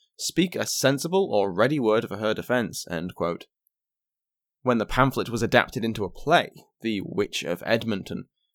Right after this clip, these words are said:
made heavy use of the devil dog, which was played by an actor who appeared incredibly friendly and manipulative. Sawyer initially is merely an old, poor woman, treated unfairly by her neighbours and social betters.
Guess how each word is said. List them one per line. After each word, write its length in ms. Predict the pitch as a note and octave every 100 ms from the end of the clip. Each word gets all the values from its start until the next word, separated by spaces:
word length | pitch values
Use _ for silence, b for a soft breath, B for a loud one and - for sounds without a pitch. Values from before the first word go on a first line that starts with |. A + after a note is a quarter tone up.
| -
made 180 | A#2+ G#2
heavy 320 | - D#3+ D#3
use 260 | G2 F2+
of 80 | G2
the 120 | A2+
devil 240 | G#2 F2+ F#2+
dog, 280 | D#3 C#3 - b b
which 200 | G3+ G3+
was 100 | F#3
played 220 | - A2
by 160 | G#2 G2
an 60 |
actor 400 | B2 A#2+ - B2 b b -
who 120 | C4+
appeared 360 | C#4 G#3+ G3+
incredibly 680 | G3 F#3+ - - B3+ A3 D#3
friendly 540 | - A2+ G#2+ G2+ G2+ -
and 400 | G#2 G2+ G2+ G2 -
manipulative. 840 | F#2 F#2 A2+ - G2 F2 F2 - - _ _ _ _ _ _ _ _ _ _ _ -
Sawyer 360 | - C#3+ C3
initially 600 | A#2+ B2 D#3 F3 B2+ D3+ C#3+
is 240 | D#3 C#3
merely 320 | B2 A#2+ B2+
an 120 | C#3
old, 400 | G#2 F#2 G#2+ B2 - _ -
poor 420 | - G2 F#2+ F#2+
woman, 440 | D3+ F3 A#2 - _ _ _ -
treated 380 | - D3 D3+
unfairly 520 | D#3 D3 - A#2 A2 A#2+
by 180 | A2
her 140 | A2 G#2+
neighbours 400 | G#2 F#2+ F#2+ G#2
and 120 | A2
social 320 | - F#2+ G2+
betters. 460 | G#2 D#3+ C3 -